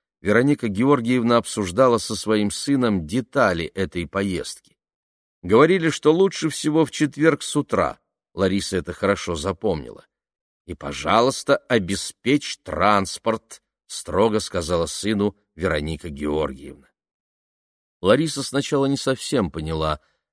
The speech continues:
Она решила, что Вероника Георгиевна собирается покупать в Бикшине рубероид для сарая. Она давно грозилась, что сама займется сараем,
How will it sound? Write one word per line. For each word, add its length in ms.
Она 200
решила, 360
что 200
Вероника 500
Георгиевна 600
собирается 640
покупать 540
в 140
Бикшине 640
рубероид 880
для 180
сарая. 720
Она 240
давно 380
грозилась, 640
что 220
сама 360
займется 600
сараем, 640